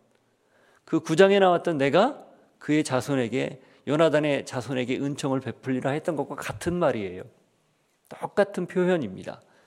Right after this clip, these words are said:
무슨 시혜를 베푼다가 아니라 "내가, 어, 약속한 걸 이행하겠다, 지키겠다, 받은 사랑을 돌려주겠다." 이런 말이에요. 호의였다는 거죠. 그런데 어떻게 됩니까?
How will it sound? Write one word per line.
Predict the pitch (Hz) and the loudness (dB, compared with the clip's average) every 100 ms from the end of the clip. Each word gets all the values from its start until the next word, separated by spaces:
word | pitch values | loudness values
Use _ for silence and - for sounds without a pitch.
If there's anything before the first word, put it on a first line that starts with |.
| _ _ _ _ _ - | _ _ _ _ _ -20
무슨 | - 117 139 | -16 -10 -8
시혜를 | - - 233 226 233 | -8 2 8 10 8
베푼다가 | 156 139 - 147 139 | 6 2 0 2 2
아니라 | 123 139 143 | 2 2 2
"내가, | 113 120 220 285 - - - - _ - | 2 4 2 2 -8 -20 -20 -20 _ -20
어, | - - - _ - | -20 -20 -20 _ -2
약속한 | - 139 - - 175 | 0 0 -2 -4 0
걸 | 151 - | 2 2
이행하겠다, | 143 170 180 156 131 123 104 | 4 4 4 2 -2 -4 -8
지키겠다, | - 143 - 147 135 - 175 208 214 - _ - | -10 -10 -10 -4 -4 0 0 0 -2 -16 _ -8
받은 | 131 127 156 | -4 -2 0
사랑을 | 143 131 139 226 262 - - - | 2 2 4 0 0 -10 -20 -14
돌려주겠다." | - 117 123 202 196 117 - 139 101 - - - | -6 2 4 4 2 -4 0 -2 -2 -8 -14 0
이런 | 139 196 202 | 6 6 6
말이에요. | 120 101 - | 2 0 -6
호의였다는 | - - - 254 254 190 - 117 110 98 | -10 -6 2 6 8 6 4 -2 -4 -6
거죠. | 90 - 104 - _ - _ _ _ _ _ _ _ _ - - _ _ - | -12 -10 -12 -14 _ -20 _ _ _ _ _ _ _ _ -20 -20 _ _ 6
그런데 | 185 202 185 | 8 10 10
어떻게 | - 175 | 8 6
됩니까? | 147 131 110 107 85 | 6 2 2 0 0